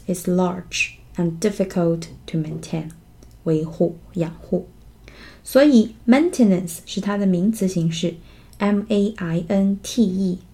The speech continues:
N A N C E，maintenance，指的就是维护、保养，维护、保养。那么，如果是由于飞机的维护，或者是flight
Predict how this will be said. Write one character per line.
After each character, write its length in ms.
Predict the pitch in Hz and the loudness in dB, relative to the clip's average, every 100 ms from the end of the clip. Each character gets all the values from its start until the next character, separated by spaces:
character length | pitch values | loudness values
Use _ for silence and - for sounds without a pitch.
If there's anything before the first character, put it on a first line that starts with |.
| - | -4
N 300 | 208 196 214 | 2 2 2
A 240 | 196 190 190 | 0 -2 0
N 160 | 190 185 | 0 0
C 200 | - 165 | -2 -6
E，maintenance， 1200 | 160 165 - - - 185 185 185 165 160 - - - - - | -4 -8 -8 -20 -4 2 2 2 -2 -2 -12 -18 -20 -20 -16
指 160 | - 170 | -2 0
的 120 | 175 | 2
就 160 | 220 202 | 2 2
是 320 | - 185 - - | 0 -2 -2 -2
维 200 | 165 160 | 0 0
护、 300 | 165 - - - - | 2 0 0 -10 -12
保 220 | 147 151 | -8 -2
养， 220 | 180 165 - - - - - - - | -2 -2 -8 -20 -20 -20 -20 -20 -2
维 220 | 175 156 165 | 2 2 2
护、 300 | 165 180 - - | -2 -2 -4 -10
保 220 | 156 147 | -8 -2
养。 200 | 160 160 - - - - - - - - - - - - - | -2 -4 -10 -20 -20 -20 -20 -20 -20 -20 -20 -20 -20 -12 0
那 100 | 180 | 2
么， 180 | 165 - | 0 -2
如 160 | 190 190 | 0 4
果 140 | 180 | 2
是 140 | 185 | 2
由 220 | 185 175 180 | 2 2 2
于 120 | 180 | 2
飞 240 | 185 202 | 2 0
机 220 | 196 202 | 0 0
的 340 | 190 170 165 160 | 2 2 2 2
维 200 | 160 170 | 4 2
护， 380 | - 330 262 - - - - - | 4 2 2 -2 -20 -20 -20 -4
或 200 | 311 277 | 4 6
者 160 | 214 | 6
是 300 | 185 214 202 | 4 2 0
flight 680 | - - 220 220 226 226 | -4 -2 2 4 6 4